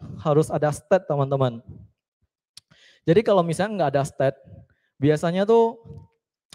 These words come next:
biasanya tuh test case hanya bisa running di pertama kali aja. Kalau misalnya yang kedua kali, itu biasanya tuh akan gagal. Nah, itu biasanya seperti apa?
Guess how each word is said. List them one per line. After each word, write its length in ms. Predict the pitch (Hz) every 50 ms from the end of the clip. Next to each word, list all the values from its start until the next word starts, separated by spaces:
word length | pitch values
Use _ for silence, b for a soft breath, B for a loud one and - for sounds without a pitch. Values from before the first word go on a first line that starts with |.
| _ _ _ _ -
biasanya 400 | 147 165 165 165 180 180 190 196
tuh 160 | - 247 247
test 240 | - 170 170 - -
case 180 | - 226 - -
hanya 480 | 196 196 180 170 165 160 180 190 202 214
bisa 320 | 202 170 165 160 - 170 160
running 380 | 160 160 151 147 160 180 202
di 160 | 202 165 151 147
pertama 480 | - - 160 - - 151 147 147 143
kali 240 | 156 147 151 151 151
aja. 320 | 160 165 147 151 143 147 151 - _ _ _ _ _ _
Kalau 240 | - 170 170 175 180
misalnya 320 | 185 175 190 220 233 226 208
yang 80 | 202
kedua 400 | 214 190 175 190 180 156 147 170
kali, 560 | - 208 226 226 175 135 131 135 143 165 170
itu 160 | - 170 - 226
biasanya 480 | 220 180 165 151 - 160 156 170 185
tuh 320 | 202 214 220 220 220 214 220 _ _ _ _ _ _ _ _ _ _ -
akan 320 | - 160 160 170 156 151
gagal. 500 | 165 160 165 156 151 135 127 120 127 135 -
Nah, 240 | - 156 147 139 143
itu 160 | 160 170 220
biasanya 400 | 240 214 175 165 160 - 180 208
seperti 400 | 220 - 202 - 170 - - 131
apa? 440 | 131 135 - - 123 120 135 185 208